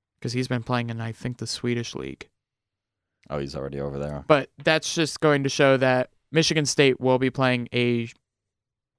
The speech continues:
Speaker 1: down three scholarship players, Minnesota, and down three to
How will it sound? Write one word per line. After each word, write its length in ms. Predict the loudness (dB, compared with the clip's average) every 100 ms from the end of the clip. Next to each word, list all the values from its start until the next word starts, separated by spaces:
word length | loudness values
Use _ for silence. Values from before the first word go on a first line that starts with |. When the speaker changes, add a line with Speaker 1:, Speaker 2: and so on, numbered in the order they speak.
| _ _
Speaker 1:
down 320 | 2 4 2
three 540 | 0 0 4 4 4 0
scholarship 540 | 2 4 4 2 -2
players, 440 | 2 2 2 0 0
Minnesota, 500 | -2 0 2 2 0
and 140 | -2
down 360 | 2 2 2 -2
three 400 | -10 -4 -2 -2
to 520 | -4 -2 0 -2 -6